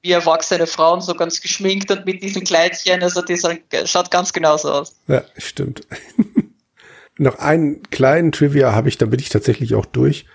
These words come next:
Speaker 2: Und zwar gibt's doch dann diese Auswahl, also wo Scott halt eine neue Partnerin suchen soll. Und dreimal wird eine neue Partnerin gezeigt.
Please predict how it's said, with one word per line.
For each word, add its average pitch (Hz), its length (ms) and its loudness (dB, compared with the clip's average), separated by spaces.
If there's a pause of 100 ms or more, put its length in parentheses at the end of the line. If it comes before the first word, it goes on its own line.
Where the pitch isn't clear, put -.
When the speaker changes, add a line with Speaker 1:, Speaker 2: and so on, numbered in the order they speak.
(600)
Speaker 2:
Und 113 360 -2
zwar 113 960 2
gibt's 131 320 -2
doch 113 140 0
dann 117 160 2
diese 117 280 2
Auswahl, 110 720 2 (720)
also 110 260 2
wo 113 100 4
Scott - 320 0
halt 110 140 0
eine 107 100 4
neue 107 240 4
Partnerin 135 680 2
suchen 139 320 2
soll. 127 400 2 (100)
Und 117 440 -2 (200)
dreimal 127 720 2
wird 127 120 -2
eine 120 200 2
neue 117 200 4
Partnerin 110 540 0
gezeigt. 101 640 -2